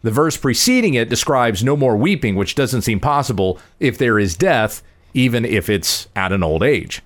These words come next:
Zechariah eight four. This verse also describes old men and old women sitting in the streets of Jerusalem, which doesn't sound like the new earth in Revelation twenty-one, since aging would be inconsistent with our new resurrected bodies.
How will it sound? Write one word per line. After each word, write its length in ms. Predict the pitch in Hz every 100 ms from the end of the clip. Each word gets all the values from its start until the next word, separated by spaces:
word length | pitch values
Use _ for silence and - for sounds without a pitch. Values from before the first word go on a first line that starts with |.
| _ _ - - - -
Zechariah 580 | 98 127 135 127 131 139
eight 220 | 151 156
four. 420 | - 240 190 98
This 220 | 87 151
verse 260 | 139 160 151
also 340 | 139 156 185 180
describes 500 | 135 - 147 131 101
old 260 | 156 170 143
men 260 | 147 147
and 140 | 131 123
old 240 | 139 143
women 400 | 120 220 175 143
sitting 260 | - 165 151
in 60 |
the 60 | 127
streets 300 | - 151 127
of 100 | 107
Jerusalem, 540 | 113 160 208 156 127 120
which 260 | 117 117
doesn't 360 | 110 202 190 143
sound 280 | - 135 120
like 220 | 120 113
the 80 | 113
new 180 | 120
earth 300 | 117 135 131
in 100 | 123
Revelation 460 | 110 113 113 107 101
twenty-one, 720 | - 123 98 135 185 123 135 - - -
since 300 | - 151 120 -
aging 520 | 156 208 175 120 123
would 200 | 123 120
be 240 | 104 123 143
inconsistent 800 | 135 113 104 - 233 - 110 117
with 160 | 120
our 200 | 120 120
new 160 | 110 110
resurrected 560 | 101 92 92 85 104
bodies. 480 | 92 160 113 - -